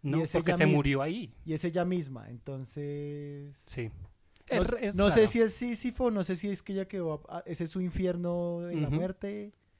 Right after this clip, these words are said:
Speaker 2: Pues técnicamente sería porque como no supo tratar bien al niño y le prometió a la muerte que iba a volver, entonces empezó a repetir desde que salió de la casa
Speaker 1: Eh,
Speaker 2: hasta
Speaker 1: sí, tal
Speaker 2: la
Speaker 1: vez
Speaker 2: muerte.
Speaker 1: porque el Robin Williams, eh, en Robin Williams sale algo,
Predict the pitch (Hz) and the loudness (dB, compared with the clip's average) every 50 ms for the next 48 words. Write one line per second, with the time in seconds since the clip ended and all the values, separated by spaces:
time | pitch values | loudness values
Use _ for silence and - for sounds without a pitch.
0 | _ _ - - 151 - - 147 139 139 - 185 165 135 - 170 143 120 - - | _ _ -4 -4 -2 0 0 -2 -2 0 0 0 0 0 0 0 0 0 0 -2
1 | - - 156 - - 135 131 123 117 117 113 - 123 - - 131 135 - - 143 | -4 -4 -4 -2 0 0 0 0 0 -2 -2 -4 -4 -4 -2 -4 -2 -2 -2 -4
2 | 131 - 117 107 113 113 123 123 127 131 127 123 120 120 120 123 - - 110 104 | -2 -2 -4 -4 -2 -2 -2 0 0 0 0 0 0 -2 -2 -2 -4 -4 -6 -6
3 | 104 104 - 107 101 101 110 113 110 107 - 117 - - 131 110 110 131 123 113 | -6 -6 -8 -10 -8 -8 -8 -8 -10 -10 -12 -14 -10 -8 -6 -4 -4 -4 -2 -4
4 | 123 156 165 - 117 104 - 113 107 - - - 120 107 120 - 113 101 - 107 | -4 -4 -4 -6 -6 -6 -6 -8 -12 -12 -14 -14 -10 -8 -6 -6 -4 -6 -6 -8
5 | - 110 - - 110 104 - 104 98 107 - - 107 98 98 104 - _ - - | -8 -10 -10 -10 -10 -10 -10 -12 -12 -12 -12 -12 -12 -12 -12 -16 -20 _ -8 -8
6 | 113 101 104 107 113 135 139 - 135 120 135 190 - _ _ _ _ _ _ _ | -8 -6 -4 -4 -4 -4 -2 -2 -2 -2 -2 -6 -8 _ _ _ _ _ _ _
7 | - _ _ _ _ _ _ _ _ _ - 120 160 160 - 113 101 95 92 92 | -20 _ _ _ _ _ _ _ _ _ -6 -4 -4 -4 -4 -4 -8 -8 -12 -16
8 | - - - 180 180 175 180 175 175 160 151 143 156 160 156 - - 170 156 - | -16 -6 0 2 4 4 4 2 0 -2 0 0 0 0 0 0 -2 -4 -2 0
9 | 165 156 156 - - 165 165 156 147 160 156 160 160 160 165 170 180 180 180 180 | -2 -2 -2 -2 -4 -4 -4 -2 0 0 2 2 2 2 2 2 2 2 2 2
10 | 180 180 185 190 185 - - - - - 165 165 160 156 151 151 151 147 147 143 | 0 0 -2 -4 -6 -8 -12 -18 -10 -8 -6 -4 -4 -2 -4 -4 -4 -4 -6 -6
11 | 139 139 139 135 131 131 - - 143 139 147 147 147 147 143 160 165 170 170 165 | -6 -6 -6 -8 -10 -12 -12 -12 -8 -6 -2 -2 -2 -2 -2 -2 -2 -2 -4 -4
12 | - 170 170 170 165 160 160 165 160 | -4 -4 -4 -4 -4 -4 -4 -8 -8